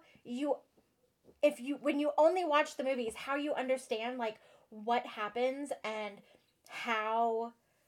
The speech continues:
um, Voldemort really starts to come back without having read the books. There's so much detail that you just don't get.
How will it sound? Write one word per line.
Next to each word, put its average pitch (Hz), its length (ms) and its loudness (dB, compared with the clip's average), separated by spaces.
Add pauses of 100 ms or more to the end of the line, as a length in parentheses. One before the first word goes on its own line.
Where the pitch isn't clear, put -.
(560)
um, 208 720 0 (260)
Voldemort 240 500 2
really 240 240 6
starts 233 340 0
to 277 100 -6
come 233 240 -4
back 208 400 -4 (120)
without 240 540 0
having 226 300 -6
read 196 160 -8
the 185 60 -12
books. - 420 -10 (720)
There's 320 200 -2
so - 340 2
much 330 260 2
detail 269 400 -4
that 208 140 -4
you 247 120 -8
just 247 180 -12
don't 214 220 -2
get. 220 240 -10